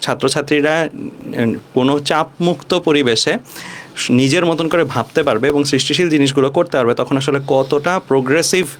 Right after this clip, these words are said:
একটা জেনারেশন আমরা পেতে পারি। তো তোমাদের জন্য এটা একটা সুযোগ বলতে পারো। এই কয়েকদিন আগেরও পাবলিক বিশ্ববিদ্যালয়ের যে ডেফিনেশন, যে সাকসেস, যে একটা ছাত্রকে তোমরা, তোমাদের মতন ছাত্রকে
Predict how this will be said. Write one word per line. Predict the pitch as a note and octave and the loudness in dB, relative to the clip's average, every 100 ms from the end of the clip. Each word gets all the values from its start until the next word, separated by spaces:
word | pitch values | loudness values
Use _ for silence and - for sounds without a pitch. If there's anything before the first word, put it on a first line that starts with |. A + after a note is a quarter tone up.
| - | -8
একটা | C3 - C#3 | -8 -2 -2
জেনারেশন | A2+ B2 C3+ C#3+ E3 | 0 0 0 0 0
আমরা | C#3 B2 | 0 0
পেতে | C3+ D3+ E3 | 0 0 0
পারি। | B2 F2+ - - - - D#3 - | -2 -6 -10 -16 -14 -12 -10 -4
তো | |
তোমাদের | A#2+ D3 D3 F3 | 0 0 2 0
জন্য | E3+ F3+ | 0 -2
এটা | F#3 - | -2 -4
একটা | - | -6
সুযোগ | - - F3 D#3+ | -4 0 2 2
বলতে | G#2+ A#2 A2 | 0 -2 0
পারো। | G2 F2+ - - - - - - - - - - | -2 -4 -8 -14 -14 -12 -14 -14 -16 -20 -16 -4
এই | D3 F3+ - | 0 0 2
কয়েকদিন | D3 D#3+ D#3 G3 | 2 2 0 0
আগেরও | F3 D#3 E3+ | 0 0 0
পাবলিক | F#3 D3 C#3 D3+ | 0 0 0 -2
বিশ্ববিদ্যালয়ের | D3 - D3+ D3+ D#3 D#3+ | -2 -2 0 2 2 0
যে | E3+ | -2
ডেফিনেশন, | C#3 A2 C3+ B2+ B2+ C#3+ A3 A3+ | -2 -2 0 -2 0 -2 -4 -4
যে | A2 A#2+ | -2 -2
সাকসেস, | C3+ - A#2 - C#3 G#3 - - - | 0 -4 -4 -2 0 0 -4 -10 -6
যে | G#2+ B2+ B2+ C3 A#2 - | 0 2 2 0 -2 -4
একটা | A2+ A#2 - | -4 -2 -4
ছাত্রকে | C3+ B2+ C3 B2+ C#3 C3+ C#3 | -4 -6 -2 -2 0 -2 -2
তোমরা, | C3 A#2+ B2+ B2 B2 | -2 0 0 -2 -4
তোমাদের | - B2+ B2+ | -2 0 0
মতন | C#3+ C#3+ | 0 -2
ছাত্রকে | C#3+ C#3 C#3 C#3 C#3+ | -4 -4 -2 0 0